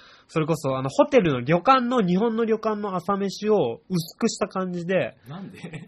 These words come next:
Speaker 1: で、そんな感じなんですよ。で、そう。で、別に、まあ、飯は別にそこまで美味しくはないんですけど、まあ、
Speaker 2: うん。
Speaker 1: 食えなくはなかったんですけど、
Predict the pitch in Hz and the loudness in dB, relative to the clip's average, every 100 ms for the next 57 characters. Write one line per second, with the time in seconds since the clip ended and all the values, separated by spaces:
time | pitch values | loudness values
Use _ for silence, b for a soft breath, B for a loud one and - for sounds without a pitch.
0 | _ - 185 - 196 185 180 165 160 117 | _ -8 -4 -2 0 4 4 2 0 -2
1 | 110 117 120 156 208 131 123 _ _ - | -10 -16 -6 2 2 2 -4 _ _ -14
2 | 131 _ - 175 160 170 247 254 160 143 | -14 _ -8 -4 -2 -2 -4 -4 -2 4
3 | 214 220 403 277 139 147 156 143 - - | 2 4 4 4 2 -6 -6 -10 -16 -4
4 | 294 302 277 214 208 233 - - 151 139 | -2 0 -2 -2 -4 -4 -6 -2 -2 -2
5 | 139 135 135 131 139 - 294 330 254 143 | -4 -6 -10 -8 -6 4 4 6 2 2
6 | 127 123 - 117 110 - 123 127 123 | -2 -8 -10 -12 -12 -12 -8 -6 -6